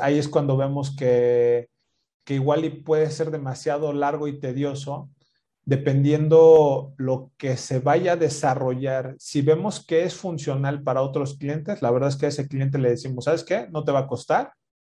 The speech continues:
En tanto tiempo va a estar esta funcionalidad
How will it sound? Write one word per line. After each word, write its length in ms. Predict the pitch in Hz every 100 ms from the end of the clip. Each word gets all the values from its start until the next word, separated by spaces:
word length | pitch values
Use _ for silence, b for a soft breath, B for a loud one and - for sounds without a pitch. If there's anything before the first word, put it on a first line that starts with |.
| _ _ _ _ b b _ -
En 240 | 120 123
tanto 280 | 147 156 147
tiempo 360 | 151 147 143
va 80 | 135
a 20 |
estar 380 | 135 147 139 - -
esta 260 | 131 - 139
funcionalidad 920 | 135 120 135 127 123 127 139 233